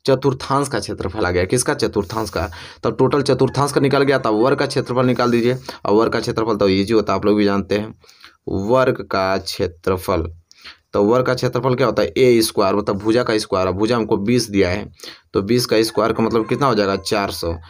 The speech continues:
अब चार सौ सेंटीमीटर स्क्वायर किसका आ गया? वर्ग का क्षेत्रफल आ गया। हमको छायांकित भाग का क्षेत्रफल पूछा है ना, तो यहाँ लिखेंगे छायांकित भाग का क्षेत्रफल, छायांकित भाग का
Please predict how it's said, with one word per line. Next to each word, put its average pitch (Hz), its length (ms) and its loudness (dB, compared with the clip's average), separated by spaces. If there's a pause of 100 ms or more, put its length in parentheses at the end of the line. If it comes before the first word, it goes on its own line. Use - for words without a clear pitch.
(180)
अब 110 140 -2
चार 139 360 0
सौ 143 120 -4
सेंटीमीटर 127 600 2
स्क्वायर 123 280 -2
किसका 135 300 -2
आ 117 40 0
गया? 101 180 2
वर्ग 120 340 2
का 147 180 -2 (420)
क्षेत्रफल 113 480 -2
आ 90 60 -2
गया। 85 220 -4 (260)
हमको 113 260 2
छायांकित 123 480 0
भाग 113 160 0
का 117 80 0
क्षेत्रफल 113 380 -2
पूछा 113 200 0
है 107 60 0
ना, 120 200 0 (680)
तो 98 100 2 (100)
यहाँ 95 180 -2
लिखेंगे 98 460 2 (1300)
छायांकित 113 540 0
भाग 101 340 2
का 104 180 0
क्षेत्रफल, 92 640 -6 (2000)
छायांकित 98 640 -4
भाग 92 180 0
का 110 280 -2